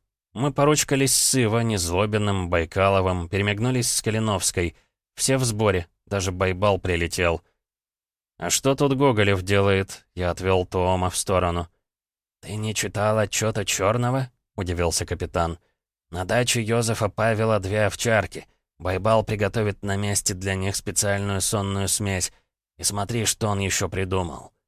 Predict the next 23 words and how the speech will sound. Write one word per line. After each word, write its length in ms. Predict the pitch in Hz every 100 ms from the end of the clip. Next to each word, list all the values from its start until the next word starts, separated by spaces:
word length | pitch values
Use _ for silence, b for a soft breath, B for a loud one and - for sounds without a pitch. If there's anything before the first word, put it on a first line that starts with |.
| _ _ _ _ _
Ива 200 | 110 104
подошёл 420 | 101 101 - 107
к 60 | 98
одному 320 | 92 101 101
из 120 | 95
ящиков, 600 | 95 104 92 95 - - _ -
достал 440 | 95 - 127 113
какую-то 460 | 110 95 104 92 90
странную 500 | - 101 98 98 92
чёрную 420 | - 95 92 92
палку 380 | - 104 101 90
с 100 | -
утолщением 800 | 98 92 90 107 104 98 92 90
на 100 | 87
одной 280 | 87 92
стороне 560 | 92 - 92 95 104 110 -
и 60 |
рожками 460 | 87 87 - 95 90
на 180 | 90 87
другой. 440 | 90 90 90 87 _ _ _
Нажал 420 | 110 107 110 120 127
незаметную 640 | 120 113 107 101 110 104
кнопку. 520 | - 104 85 - 82